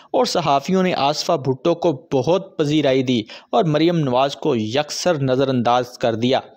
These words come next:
चैनल्स ने आसफा भुट्टो पर पूरे पूरे प्रोग्राम कर डाले, लेकिन मरियम नवाज का नाम तक ना लिया।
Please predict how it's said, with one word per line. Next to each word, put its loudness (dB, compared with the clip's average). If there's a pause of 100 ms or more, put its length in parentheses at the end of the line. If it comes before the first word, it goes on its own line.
(1300)
चैनल्स 2
ने 2
आसफा 2
भुट्टो 0
पर 2 (140)
पूरे 4 (100)
पूरे 4
प्रोग्राम 2
कर 2
डाले, 4
लेकिन 2
मरियम 2
नवाज 2
का 0
नाम 0 (100)
तक 0
ना 0
लिया। 0